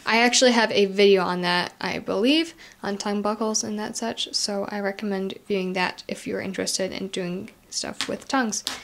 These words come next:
and buckles and that stuff. <laughs> But, um, also always have, like, a little pin or something to open it and clear it out. After a while, you'll have a bunch of leather clogged in the tip, and then I will go in with this and just push it out.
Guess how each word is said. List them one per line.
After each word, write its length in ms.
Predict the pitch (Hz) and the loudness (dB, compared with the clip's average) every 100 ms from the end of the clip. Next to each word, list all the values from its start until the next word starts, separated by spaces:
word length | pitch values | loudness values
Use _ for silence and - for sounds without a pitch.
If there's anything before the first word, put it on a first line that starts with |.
| - - 220 | -10 -6 0
and 360 | 208 202 202 202 | 2 2 0 2
buckles 560 | 220 233 202 196 - - | 2 4 0 0 -4 -4
and 300 | 208 196 196 | -4 -4 -6
that 280 | - 208 202 | -6 -6 -4
stuff. 380 | - 175 - - - - - - | -4 -6 -8 -20 -20 -20 -12 2
<laughs> 80 | 254 254 - - - 302 - | 4 4 -2 -8 -8 -2 2
But, 140 | 233 | 4
um, 240 | 214 202 | 4 4
also 300 | - 220 262 | 2 4 6
always 280 | 233 214 214 | 6 6 4
have, 220 | - 202 202 | 4 2 2
like, 160 | 190 | -2
a 60 | 190 | -2
little 200 | 190 190 | -4 -8
pin 200 | - 180 | -6 -6
or 80 | 185 | -6
something 340 | 185 180 175 | -6 -4 -6
to 100 | - - | -8 -6
open 320 | 180 175 175 | -6 -4 -6
it 160 | 175 165 - - - - | -4 -6 -12 -20 -20 -8
and 140 | - 196 | -4 -2
clear 200 | - 180 | 0 0
it 60 | |
out. 160 | 165 170 | 0 0
After 280 | 196 196 208 | 0 2 4
a 60 | |
while, 360 | 196 180 185 185 - - - | 6 6 4 0 -14 -10 0
you'll 140 | 196 | 2
have 160 | 196 196 | 4 2
a 60 | |
bunch 240 | 190 190 202 | 0 2 0
of 240 | 180 180 | -2 -2
leather 300 | 170 175 185 | -2 0 -2
clogged 520 | - - 170 175 185 | -2 -6 0 0 0
in 140 | - 175 | -4 -4
the 80 | |
tip, 280 | 170 175 175 - | -2 -2 -2 -4
and 120 | 175 | -6
then 140 | 170 | -6
I 240 | 175 185 180 | -6 -4 -2
will 260 | 180 175 - | -2 -2 -4
go 200 | 185 175 | -2 0
in 160 | 170 | 0
with 120 | 170 | -4
this 240 | 170 160 - | -4 -4 -4
and 120 | 175 | -6
just 220 | 165 - | -6 -6
push 200 | 180 - | -4 -4
it 40 | 170 | -4
out. 180 | 170 | -6